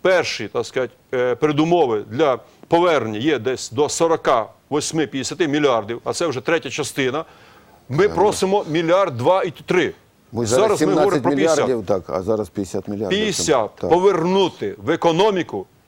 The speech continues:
Speaker 1: і люди не будуть побиратися, не будуть гнобитися, не будуть, е, голодати, тому що якщо ми сьогодні, говорить, пенсіонер заплатить комуналку, в нього не хватить ще сто або двісті гривень доплатити за комуналку.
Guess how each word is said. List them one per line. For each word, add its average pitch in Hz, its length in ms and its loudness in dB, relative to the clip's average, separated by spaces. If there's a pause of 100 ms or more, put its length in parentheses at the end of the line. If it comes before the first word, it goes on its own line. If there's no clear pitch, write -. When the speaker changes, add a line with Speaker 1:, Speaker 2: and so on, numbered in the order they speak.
(100)
Speaker 1:
і 151 140 0
люди 165 240 2
не 156 120 0
будуть 143 280 -2
побиратися, 175 640 0 (320)
не 170 140 0
будуть 156 340 0
гнобитися, 165 600 0 (320)
не 175 140 2
будуть, 180 320 0
е, 147 120 -2 (200)
голодати, 147 680 2
тому 160 220 -4
що - 120 -6
якщо 160 200 -4
ми 156 180 -4 (120)
сьогодні, 147 400 -4
говорить, 139 400 -4
пенсіонер 151 520 -2
заплатить 139 480 -2 (360)
комуналку, 196 520 -2
в 101 60 -8
нього 165 140 -2
не 180 80 -4
хватить 202 280 -4
ще 151 140 -8
сто 190 180 -4 (120)
або 147 340 -2 (280)
двісті 156 460 -4
гривень 208 420 2 (200)
доплатити 180 460 2
за 165 100 0
комуналку. 160 560 -2